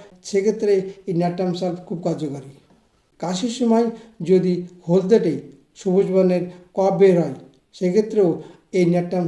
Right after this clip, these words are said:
সালফ খুব কার্যকারী। আমি যে মেডিসিন চারটির নাম বললাম, মেডিসিন চারটি যদি লক্ষণ হিসেবে প্রয়োগ করা হয়, সেক্ষেত্রে কাশির সমস্যা থেকে খুব সহজেই সুস্থ লাভ হয়ে উঠবেন। তবে লক্ষণ অনুসারে মেডিসিন প্রয়োগ করা সব থেকে ভালো। এই মেডিসিন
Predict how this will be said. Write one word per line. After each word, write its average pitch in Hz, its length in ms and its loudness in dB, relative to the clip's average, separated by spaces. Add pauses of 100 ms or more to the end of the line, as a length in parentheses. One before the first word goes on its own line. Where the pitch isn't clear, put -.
সালফ 175 180 -4 (100)
খুব 185 120 -2 (100)
কার্যকারী। 135 440 -8 (880)
আমি 196 120 2 (100)
যে 233 80 2
মেডিসিন 214 380 0
চারটির 233 300 0
নাম 190 100 0 (100)
বললাম, 202 240 4 (320)
মেডিসিন 185 360 -2
চারটি 220 220 -4 (100)
যদি 196 200 0
লক্ষণ 180 260 -2
হিসেবে 214 220 -2
প্রয়োগ 190 240 -2
করা 202 180 0
হয়, 214 140 -2 (320)
সেক্ষেত্রে 190 440 -2 (500)
কাশির 185 280 -4
সমস্যা 196 380 -2
থেকে 180 180 -2 (320)
খুব 196 140 -4 (120)
সহজেই 175 380 2 (260)
সুস্থ 202 220 -4 (100)
লাভ 165 120 -2
হয়ে 160 160 2
উঠবেন। 131 260 -12 (380)
তবে 180 140 -2 (120)
লক্ষণ 175 220 -4
অনুসারে 226 300 2 (360)
মেডিসিন 175 380 -4
প্রয়োগ 196 240 0
করা 196 200 -2
সব 185 180 -6
থেকে 160 220 -4
ভালো। 139 160 -14 (960)
এই 202 220 8
মেডিসিন 214 260 2